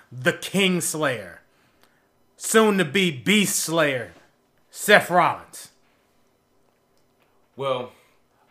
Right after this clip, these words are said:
Speaker 2: I'ma actually go with Brock Lesnar because it's Vince McMahon, and he is oh so happy his boy is back. So what I think he's gonna do is have Brock Lesnar win,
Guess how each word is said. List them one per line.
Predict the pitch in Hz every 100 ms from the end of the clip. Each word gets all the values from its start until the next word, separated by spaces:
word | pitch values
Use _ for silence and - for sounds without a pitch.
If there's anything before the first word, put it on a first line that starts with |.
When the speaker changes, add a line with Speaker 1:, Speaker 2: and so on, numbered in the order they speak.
| -
Speaker 2:
I'ma | 151 175
actually | 147 147 143
go | 120 127 123 117 117 _
with | 110 85
Brock | 110 110
Lesnar | 113 110 107 107
because | 95 110 101
it's | 92
Vince | 87 107
McMahon, | - 98 82 90 92 90 -
and | 95
he | 113 135
is | 101 -
oh | 123 127
so | 127 - 120
happy | 104 107 98 95 90 _ _ _
his | 113 101
boy | 101 101
is | 92 82
back. | 80 92 -
So | - 98
what | 101
I | 113
think | 123 113
he's | 117
gonna | 98 104 98
do | 87 101 101 _ _ _ _
is | 98 92
have | 95 101
Brock | 92 101
Lesnar | 110 104 - 110
win, | 98 92 90